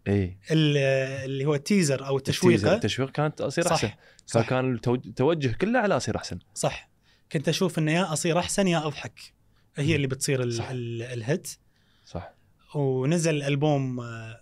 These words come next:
Speaker 2: بالكامل على يوتيوب بنفس اليوم. وكان واضح من ثالث يوم،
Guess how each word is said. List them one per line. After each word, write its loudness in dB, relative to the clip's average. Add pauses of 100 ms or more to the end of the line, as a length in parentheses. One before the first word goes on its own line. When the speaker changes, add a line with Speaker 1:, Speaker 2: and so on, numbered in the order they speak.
Speaker 2:
بالكامل 0
على -2
يوتيوب -4
بنفس -6
اليوم. 0 (760)
وكان 2
واضح 2
من 2
ثالث 2
يوم، 2